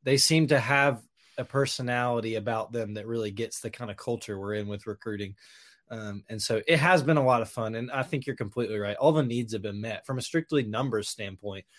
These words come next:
Auburn had nineteen transfers out. They've had about twenty-one to twenty-two come in. Well, you know, you're in the, you're in the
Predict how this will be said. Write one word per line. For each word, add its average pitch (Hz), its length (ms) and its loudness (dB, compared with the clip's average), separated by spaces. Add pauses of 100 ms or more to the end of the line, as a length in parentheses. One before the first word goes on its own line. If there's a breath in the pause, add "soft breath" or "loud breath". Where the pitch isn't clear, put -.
(280 soft breath)
Auburn 131 240 0
had 123 180 2
nineteen 117 440 -4
transfers 117 520 -4
out. 151 280 4 (460 soft breath)
They've 110 140 -12
had 107 160 -8
about 107 240 -2
twenty-one 123 460 0
to 117 60 -2
twenty-two 131 640 2
come 127 220 -2
in. 101 280 -2
Well, 113 320 -2 (160)
you 120 140 -4
know, 95 220 -10 (280)
you're 120 220 0
in 135 160 4
the, 123 220 0
you're 127 200 0
in 135 220 2
the 117 140 0